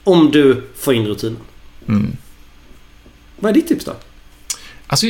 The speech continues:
Speaker 2: mitt, mitt tips är, är det som jag inte kan sluta hamra om. Jag, jag tycker att alla ska börja åtminstone prova att köra E S-bild. Det är
Speaker 1: Mm.
Speaker 2: liksom, eftersom att, eftersom att vit...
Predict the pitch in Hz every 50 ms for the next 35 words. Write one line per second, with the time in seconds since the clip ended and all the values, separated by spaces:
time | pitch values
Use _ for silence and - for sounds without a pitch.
0 | 220 - 180 147 180 254 214 - - - 175 214 233 226 - 156 131 - - -
1 | - 139 135 - - - 143 143 127 131 139 143 135 - 156 139 127 123 - 131
2 | 127 123 120 - - - - 151 131 - 156 139 151 147 147 170 220 208 131 123
3 | 117 117 127 135 143 - 160 156 185 - 156 - - - 151 139 139 165 170 -
4 | - - 120 117 117 113 110 107 - - 139 151 135 - - 98 110 - - -
5 | - 170 147 123 127 - 151 - - 113 - - 127 127 - - - 160 - -
6 | 135 127 - 139 - - 285 - 104 - 208 - 143 131 - - - - - -
7 | - - - - - - - - - - - - - 190 - - - 127 - -
8 | 58 - - - - - - - - - - - - - - - - - - -
9 | - 170 156 147 - - 151 - - 156 151 156 156 - - - - - 160 131
10 | - 151 147 160 156 151 147 156 180 214 240 214 - - - - -